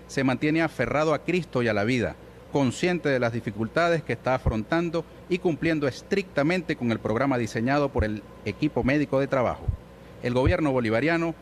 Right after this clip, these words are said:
continúa acompañando a los hijos y demás familiares del comandante presidente en esta batalla plena de amor y espiritualidad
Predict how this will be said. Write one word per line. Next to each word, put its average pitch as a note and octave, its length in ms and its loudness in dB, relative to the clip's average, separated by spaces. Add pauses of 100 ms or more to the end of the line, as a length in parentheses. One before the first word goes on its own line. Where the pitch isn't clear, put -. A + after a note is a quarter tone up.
(180)
continúa C#3 440 2
acompañando C#3 680 0
a A#2 60 2
los A2+ 180 -2
hijos D3 280 0
y A2 40 0
demás A2+ 240 -2
familiares C#3+ 480 0
del A2 120 -4
comandante G#2+ 420 0
presidente D#3+ 640 0 (220)
en A#2+ 140 0
esta D#3 220 0
batalla C#3+ 380 0 (240)
plena F3+ 380 0
de B2+ 100 0
amor D#3+ 240 0
y C#3 80 0
espiritualidad A#2 880 0